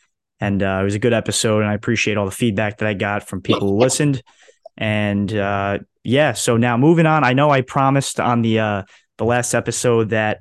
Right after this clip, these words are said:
I, you know, we would be, uh, having, having on Will Vasilios and Danny Zika this week, but, uh, they're impossible to book. So with that being said, I made a quick audible, and I, I hope this'll, uh,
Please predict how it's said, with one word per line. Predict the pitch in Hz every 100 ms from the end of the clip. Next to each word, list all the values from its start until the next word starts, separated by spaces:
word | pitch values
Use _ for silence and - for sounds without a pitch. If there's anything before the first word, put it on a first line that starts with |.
| -
I, | 107 107 -
you | 117
know, | 110 104
we | 113
would | 107 104
be, | 110 107
uh, | 104 101 - - _ _
having, | - 117 110 110 - _ -
having | 127 113
on | 110 107
Will | 120
Vasilios | 107 - 120 113 110 104 -
and | 101
Danny | 110 107
Zika | 101 123 120
this | 110 -
week, | 110 127 123 - _ _ _ _ -
but, | 113
uh, | 113 110 110 104
they're | 139 147
impossible | 131 135 127 - 127
to | 120
book. | 165 127 - - _
So | - - 131 127 123 120 - _
with | - 104
that | 127 127
being | 127 117 107
said, | - 151 147 139 131 _ _ -
I | 107
made | 123 127
a |
quick | 117 - 147 -
audible, | 123 123 120 123 120
and | 123
I, | 110 107 107 -
I | - 104
hope | 135 127 - _
this'll, | 120 - 113 107 110
uh, | 104 101